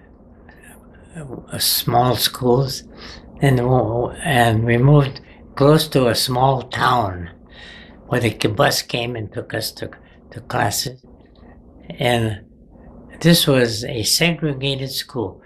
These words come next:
only Asians in one school and Caucasians in another school. And it was very competitive. The, and mostly Japanese,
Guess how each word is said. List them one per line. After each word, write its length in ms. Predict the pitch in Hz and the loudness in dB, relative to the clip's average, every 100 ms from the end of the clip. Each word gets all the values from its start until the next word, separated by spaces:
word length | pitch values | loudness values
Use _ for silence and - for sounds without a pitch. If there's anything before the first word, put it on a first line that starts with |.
| - - - | -20 -20 -6
only 560 | 139 143 139 135 123 - _ _ _ - - | 2 6 6 4 -2 -10 _ _ _ -20 -4
Asians 560 | 139 151 135 143 139 | 2 2 4 2 0
in 180 | 127 123 | -2 -6
one 200 | 127 127 | -6 -6
school 520 | 123 - 123 123 - - - - | -8 -8 -4 -4 -6 -18 -20 -10
and 160 | 131 | -8
Caucasians 840 | - 127 - 147 135 120 120 120 110 _ _ | -6 -6 0 2 2 0 -6 -10 -16 _ _
in 160 | - 123 | -10 -6
another 400 | 127 143 151 113 | -2 0 0 0
school. 580 | 98 - - 104 - _ - - - - - - - - | -8 -8 -12 -12 -14 _ -20 -20 -20 -20 -20 -20 -20 -18
And 220 | - 131 113 | -8 -4 -2
it 20 | |
was 160 | 104 | -4
very 380 | 104 143 160 156 | 0 2 4 2
competitive. 920 | 156 131 123 139 123 104 - 95 80 - _ - - - - - | 0 -6 -2 -2 -2 -6 -8 -12 -12 -18 _ -20 -20 -20 -20 -14
The, 680 | 117 117 107 101 101 101 - - - - - - - - - | -6 -4 -2 -4 -8 -12 -16 -20 -20 -20 -20 -18 -16 -16 -4
and 240 | 135 127 | -2 2
mostly 380 | 147 165 165 139 | 4 4 2 -2
Japanese, 640 | 117 120 - 127 107 90 | 0 -2 -2 -4 -4 -8